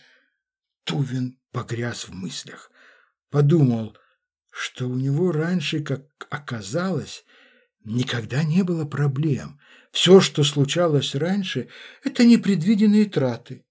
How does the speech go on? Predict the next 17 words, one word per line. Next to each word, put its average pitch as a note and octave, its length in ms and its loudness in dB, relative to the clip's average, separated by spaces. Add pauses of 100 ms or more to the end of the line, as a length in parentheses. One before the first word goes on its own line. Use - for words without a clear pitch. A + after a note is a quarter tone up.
(760)
Теперь A2+ 400 -4
он A2 100 -4
в - 120 -16
полной A#2+ 480 -4
мере A#2+ 480 -2
понял, E3 520 -4
что D#3+ 280 -8
такое C#3+ 760 -6
проблемы. G#2 840 -12 (1160)
Настоящие C#3 920 -6
проблемы C3+ 920 -6 (540)
невозможно G#2+ 720 -10
решить C#3 500 -8
деньгами. B2+ 720 -2 (1160)
При B2 180 -8
настоящих A#2 880 -6
проблемах B2+ 1000 -4